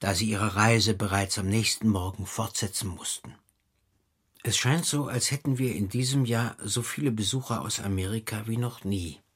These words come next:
Hunderte von Rechtsanwälten, die mit riesigen Schildern an ihren Anzügen herumlaufen,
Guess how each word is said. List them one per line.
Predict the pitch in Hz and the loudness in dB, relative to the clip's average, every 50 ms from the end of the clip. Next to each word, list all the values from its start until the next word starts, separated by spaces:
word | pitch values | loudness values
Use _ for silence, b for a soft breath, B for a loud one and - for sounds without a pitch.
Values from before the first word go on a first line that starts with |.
| _ _ _ _ _ _ _ | _ _ _ _ _ _ _
Hunderte | - 147 180 185 156 147 135 - - | 2 4 4 4 4 0 -2 -4 -6
von | 123 - 127 117 107 | -8 -4 -2 0 2
Rechtsanwälten, | 110 110 104 - - - 104 104 98 98 95 95 92 - - 90 B B B B B B B B B B | 2 0 0 -2 -4 -4 -4 -2 -2 -2 -2 -4 -4 -6 -8 -12 B B B B B B B B B B
die | - | -6
mit | 95 95 95 107 | -4 -4 0 2
riesigen | 107 123 139 127 120 110 110 98 | 4 4 4 4 4 2 2 2
Schildern | - - 143 156 147 127 113 101 98 | 2 4 4 4 4 4 4 2 0
an | 95 90 95 | 0 -2 -2
ihren | 95 92 90 95 | -4 -4 -4 -6
Anzügen | - - 110 113 110 - - 117 107 107 | -4 -2 0 0 0 0 0 0 0 0
herumlaufen, | 95 92 95 92 107 110 110 98 98 101 95 - 104 98 | 0 0 0 2 2 2 2 2 2 0 0 -2 -2 -4